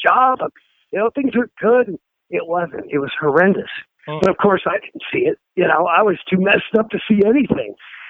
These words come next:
Speaker 1: You know, I'm just grateful to be clean today. Grateful that I have my, my beautiful girl back, you know, that knew me before all this stuff happened.
Speaker 2: Yeah.
Speaker 1: <laughs> I've known her since I was nineteen. You know, we grew up together, so she knew the sober me, and she was like, "This is not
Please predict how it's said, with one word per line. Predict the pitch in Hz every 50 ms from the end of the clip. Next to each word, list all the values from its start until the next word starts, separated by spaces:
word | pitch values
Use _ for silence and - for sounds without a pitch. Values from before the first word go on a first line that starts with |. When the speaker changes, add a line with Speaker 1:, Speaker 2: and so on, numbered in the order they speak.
| - - _ -
Speaker 1:
You | 175
know, | 165
I'm | 160 196 226
just | 214 202 - -
grateful | - 190 208 214 _ - 247
to | - 214 202 -
be | 214 208
clean | - 170 185 202 220 220
today. | 220 220 240 240 247 -
Grateful | - - 185 185 202 - 202 202
that | 190 190 180
I | 170 160
have | 165 185 185 165
my, | 165 165 160 151 - _ _ -
my | 160 160 156 _ _ -
beautiful | 202 208 196 - - 165 165 -
girl | 175 185 196 202 -
back, | 202 196 220 233 _ - _ _ _ _ _ _ _ _ -
you | 180 190
know, | 190 196 -
that | 202 - 185
knew | 185 196 220 240 233
me | 233 226
before | 220 220 208 - 208 220 220 214
all | 214 190
this | 165 160 -
stuff | 208 - 151 135
happened. | 139 147 135 120 - 117 110 _ _ _ _ - - - -
Speaker 2:
Yeah. | 131 135 254 - - -
Speaker 1:
<laughs> | - - -
I've | 254 269
known | 262 240 240 220
her | 226 208 -
since | 220 226 220 -
I | 220 196
was | 202 190 190
nineteen. | 220 202 208 208 - - 240 247 226 - - - - _
You | 160 165 -
know, | - 165
we | 214 254 269 _ _ _ _
grew | - 190 190 208
up | 262 - _
together, | - 180 - - 147 143 139 127 - -
so | 170 - - - - - - -
she | - - - 269
knew | 320 285 262 285 294
the | 202 180 160 - -
sober | 185 175 147 - 147 139
me, | 135 127 120 131 170
and | 175 170 170
she | - 190
was | 185 170 156
like, | 147 135 -
"This | 185 175 - -
is | - -
not | 156 151 143 123